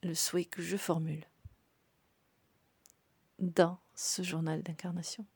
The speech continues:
<laughs> dans cet épisode. <laughs> Alors la prochaine fois que vient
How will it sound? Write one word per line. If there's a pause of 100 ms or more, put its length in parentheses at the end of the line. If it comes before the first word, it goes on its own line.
(260)
<laughs>
dans
cet
épisode. (120)
<laughs> (4000)
Alors
la
prochaine
fois
que
vient